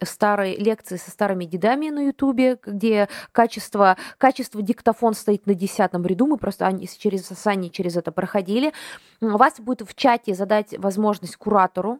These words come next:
вопрос и спросить все, что вам непонятно, сдать свои рабо-, домашние работы на проверку, чтобы мы дали вам фидбэк. То есть эта история, самостоятельно кино изучать очень-очень сложно, а, потому что вы не знаете, что посмотреть, вы не знаете, на какие книги обратить внимание,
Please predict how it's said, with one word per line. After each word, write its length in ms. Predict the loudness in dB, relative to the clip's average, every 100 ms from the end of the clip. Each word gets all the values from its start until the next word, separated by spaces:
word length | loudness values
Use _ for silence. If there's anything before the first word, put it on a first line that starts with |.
| -4
вопрос 640 | -2 -2 0 2 2 -2 -8
и 120 | -8
спросить 460 | -4 -4 -4 -6
все, 120 | 0 -2
что 220 | 0 0
вам 120 | 0
непонятно, 640 | 0 -2 0 0 -2 -6 -8 -16 -12
сдать 260 | 0 0 0
свои 160 | -4 -2
рабо-, 220 | 0 0
домашние 380 | 0 -2 -2 -2
работы 260 | 0 0
на 100 | -2
проверку, 440 | 0 2 2 -2 -6
чтобы 260 | -10 -2
мы 60 | 0
дали 260 | 0 0
вам 160 | -4 -6
фидбэк. 540 | -6 -8 0 0 -2 -10 -18 -6
То 80 | -2
есть 160 | -2 -2
эта 140 | -6
история, 380 | -6 -2 0 0
самостоятельно 640 | -2 -6 0 0 0 -6
кино 260 | -4 -2 -2
изучать 300 | -2 -4 -4 2
очень-очень 540 | 0 0 -2 -4 -6
сложно, 520 | -2 0 0 -2 -12 -14 -18 -4
а, 160 | -2 -2
потому 300 | -2 -4 -4
что 280 | -4 -6 -6 _ -4
вы 140 | 0
не 80 | 0
знаете, 380 | 0 0 0 -2
что 160 | -2 -4
посмотреть, 560 | -2 -2 0 0 -2 -2
вы 60 |
не 80 | -4
знаете, 300 | -2 -4 -4
на 80 | -6
какие 280 | -6 -8 -6
книги 280 | 0 0 0
обратить 360 | -2 -4 -2
внимание, 520 | 0 0 0 0 -2